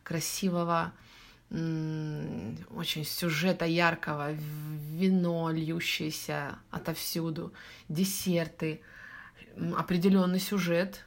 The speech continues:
присутствующий в книге, много рецептов, расписанных буквально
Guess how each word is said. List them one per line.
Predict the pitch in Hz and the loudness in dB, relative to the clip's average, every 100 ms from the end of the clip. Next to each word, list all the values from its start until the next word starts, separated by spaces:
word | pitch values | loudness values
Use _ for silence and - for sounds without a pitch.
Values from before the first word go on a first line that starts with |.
| - | -8
присутствующий | 180 - 185 - 175 175 - 175 | -6 -2 -2 -2 -2 -2 -2 -6
в | - | -4
книге, | 170 160 160 156 151 - - - - | -2 0 0 -2 -4 -10 -20 -20 0
много | 175 196 202 202 | 6 6 6 4
рецептов, | 208 - 175 170 - 214 - - - | 2 2 2 4 0 -2 -6 -16 -2
расписанных | 190 196 196 196 190 175 | -2 0 -2 2 2 2
буквально | 170 185 185 180 175 170 | 0 0 2 2 2 0